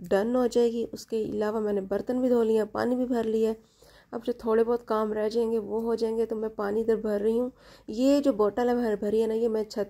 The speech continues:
पे पौधों को पानी भी डालती हूँ, क्योंकि पौधों को पानी डालना भी एक काम है मेरे लिए। तो मैं जा रही हूँ ऊपर। दो सीढ़ियाँ चढ़ के जब मैंने ऊपर जाना है ना, तो हालत मेरी गैर हो जानी है।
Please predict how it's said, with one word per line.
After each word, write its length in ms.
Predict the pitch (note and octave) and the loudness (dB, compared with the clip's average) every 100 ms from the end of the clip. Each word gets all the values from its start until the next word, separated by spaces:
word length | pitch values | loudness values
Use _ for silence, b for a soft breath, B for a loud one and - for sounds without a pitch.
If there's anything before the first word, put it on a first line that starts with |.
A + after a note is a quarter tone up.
| - | -6
पे 60 | |
पौधों 300 | G#3+ G3 F#3+ | -6 -4 -2
को 140 | G3+ A3 | -2 -2
पानी 260 | A3 G#3+ | -2 0
भी 120 | G#3+ G#3+ | 0 0
डालती 360 | G#3 G3+ G3+ | 0 -2 -4
हूँ, 140 | A3 G#3+ | -6 -4
क्योंकि 160 | A3 | -2
पौधों 300 | G#3 G3 A3+ | 0 0 0
को 120 | A3 | 0
पानी 320 | A#3 G#3+ G#3 A3 | -2 0 2 2
डालना 280 | G#3 G3 | 2 0
भी 160 | G#3 A3 | -2 -2
एक 180 | A#3 - | -4 -4
काम 280 | F#3+ G3 A3 | -2 0 0
है 60 | |
मेरे 260 | A3+ A3 A3 | 0 2 0
लिए। 240 | A3 A3+ A3 b b b b b b | 0 -4 -4 b b b b b b
तो 160 | - A#3 | -2 2
मैं 160 | A#3 | 2
जा 220 | A3+ G3+ G3+ | 2 2 2
रही 100 | A3 | -2
हूँ 100 | - | -4
ऊपर। 340 | F#3+ - B3 - b b b b b | -10 -6 -6 -8 b b b b b
दो 280 | A3 A#3 C4+ | 2 4 4
सीढ़ियाँ 360 | C4+ A#3+ B3+ B3+ | 0 -2 -2 -2
चढ़ 200 | A#3+ A3 | -4 -4
के 160 | A#3 | -2
जब 120 | A3+ | -2
मैंने 160 | A3+ A3+ | -2 -4
ऊपर 260 | A3 A#3+ B3+ | -4 -2 0
जाना 240 | B3 G#3 | 0 0
है 60 | G#3+ | -2
ना, 200 | A3 A3 _ _ - | -4 -8 _ _ -16
तो 60 | G#3+ | -10
हालत 360 | G#3 G#3 G#3+ | -6 -4 -2
मेरी 220 | A3 A3 | 0 2
गैर 300 | G#3+ G3+ G#3+ | 4 4 4
हो 120 | A3+ F#3+ | 4 2
जानी 300 | F3+ - | -2 -8
है। 60 | - | -12